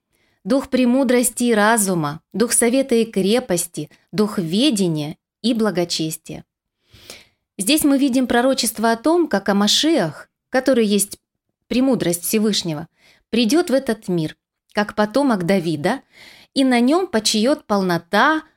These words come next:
Духа Всевышнего, Дух Адоная, Дух премудрости и разума, Дух совета и крепости, Дух ведения и благочестия. Следующее место Писания говорит о том, что премудрость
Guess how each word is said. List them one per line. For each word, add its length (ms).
Духа 400
Всевышнего, 800
Дух 260
Адоная, 800
Дух 240
премудрости 760
и 80
разума, 680
Дух 200
совета 540
и 100
крепости, 800
Дух 440
ведения 840
и 200
благочестия. 920
Следующее 580
место 300
Писания 500
говорит 380
о 40
том, 200
что 200
премудрость 760